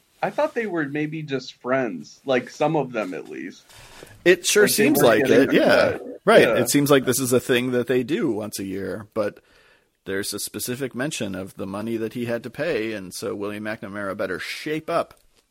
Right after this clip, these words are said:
Speaker 1: Yeah, I don't know.
Speaker 2: The, uh,
Speaker 1: Um,
Speaker 2: the, real quick.
Speaker 1: Yeah.
Speaker 2: Does the whole ending sequence feel like a reshoot to you?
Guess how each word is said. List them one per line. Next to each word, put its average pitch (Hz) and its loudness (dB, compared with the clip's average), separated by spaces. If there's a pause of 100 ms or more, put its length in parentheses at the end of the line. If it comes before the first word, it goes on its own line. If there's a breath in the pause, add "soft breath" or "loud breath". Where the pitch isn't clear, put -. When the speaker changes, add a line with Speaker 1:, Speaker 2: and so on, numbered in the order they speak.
(440)
Speaker 1:
Yeah, 110 -4 (320)
I 101 -12
don't 104 -14
know. 107 -16 (500 loud breath)
Speaker 2:
The, 180 -2
uh, 135 6
Speaker 1:
Um, - -4
Speaker 2:
the, 139 0 (200)
real 180 -6
quick. - -4 (560)
Speaker 1:
Yeah. 190 -2 (320)
Speaker 2:
Does 180 -8
the 190 -6
whole 359 -4
ending 156 -6
sequence 165 -6
feel 143 -6
like 139 -4
a 131 -4
reshoot 117 -8
to 135 -10
you? 131 -8